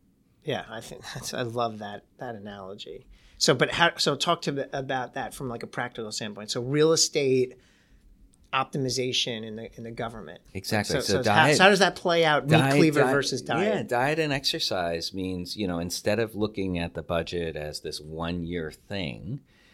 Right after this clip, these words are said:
Speaker 2: where you could make these big whacks that have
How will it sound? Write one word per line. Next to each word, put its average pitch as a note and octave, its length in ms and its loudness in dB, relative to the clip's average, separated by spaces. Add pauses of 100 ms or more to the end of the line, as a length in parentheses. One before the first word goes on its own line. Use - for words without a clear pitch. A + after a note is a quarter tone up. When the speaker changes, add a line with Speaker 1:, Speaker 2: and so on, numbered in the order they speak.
(120)
Speaker 2:
where G2 160 2
you G#2 220 2
could - 200 -2
make G#2 360 -2
these E2+ 260 -6
big A2 500 2
whacks G2 680 -6 (460)
that G#2+ 180 2
have A2 380 0